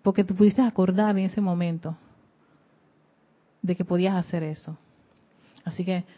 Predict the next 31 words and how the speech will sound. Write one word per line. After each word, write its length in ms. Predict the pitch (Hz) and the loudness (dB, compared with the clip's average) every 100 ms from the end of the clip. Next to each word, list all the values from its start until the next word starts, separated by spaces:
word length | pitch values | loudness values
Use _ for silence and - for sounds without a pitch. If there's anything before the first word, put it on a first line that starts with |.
| - | -8
no 60 | |
sé, 120 | 175 190 | -4 0
Angélica, 400 | 190 208 202 208 | 2 2 4 2
si 120 | 180 | 2
pude 240 | 175 185 | 4 4
responder 420 | 190 - 165 165 | 4 0 0 2
tu, 240 | 165 175 160 | 2 2 2
tu, 240 | 165 160 | -2 -2
tu, 380 | 160 151 139 147 - - | -2 -4 -2 -6 -10 -12
tu 140 | - | -8
pregunta, 440 | 160 160 165 170 190 | -4 -2 0 0 -2
pero, 420 | 170 156 151 147 - - - - - _ | -2 -2 -2 -6 -12 -20 -20 -20 -20 _
pero 220 | - 165 | -2 0
sí, 300 | 160 180 160 | 0 -2 0
esa, 480 | 165 170 190 160 127 - | -2 0 0 -2 -4 -2
para 180 | 165 | 0
mí, 360 | 165 190 208 220 | 0 2 0 0
y, 360 | 120 190 175 185 | 0 0 0 -2
y 40 | 170 | 0
lo 180 | 185 | 2
digo 220 | 185 220 254 | 4 4 4
porque 360 | 202 185 - - | 2 -2 -4 0
lo 160 | 196 | 2
he 40 | 202 | 2
hecho 180 | 202 | 2
mucho 240 | 220 220 240 | 2 4 2
en 60 | |
las 120 | 208 165 | 0 0
prácticas. 640 | 170 160 - - 151 143 | -2 -2 -6 -6 -8 -8
Estoy 420 | - 202 - 233 247 | -4 -4 0 2 2
practicando 680 | - 254 190 185 202 202 | 2 -2 -4 0 2 0